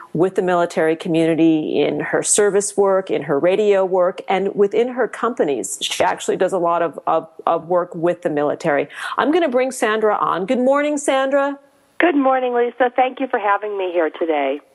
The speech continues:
Speaker 1: Oh, thank you for being my angel and blessing this afternoon or this morning. <laughs>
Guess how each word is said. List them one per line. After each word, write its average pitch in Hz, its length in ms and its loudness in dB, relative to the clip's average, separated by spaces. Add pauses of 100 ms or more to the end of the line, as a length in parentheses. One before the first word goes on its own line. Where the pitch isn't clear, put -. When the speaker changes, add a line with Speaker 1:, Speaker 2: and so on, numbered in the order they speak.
Speaker 1:
Oh, 202 520 0 (180)
thank 247 300 -2
you 302 180 0
for 208 220 0
being 220 400 0
my 202 320 0
angel 240 520 0
and 190 220 -2
blessing 294 500 0
this 262 200 0
afternoon 226 680 0
or 214 80 2
this - 180 4
morning. 392 420 0 (180)
<laughs> 339 80 0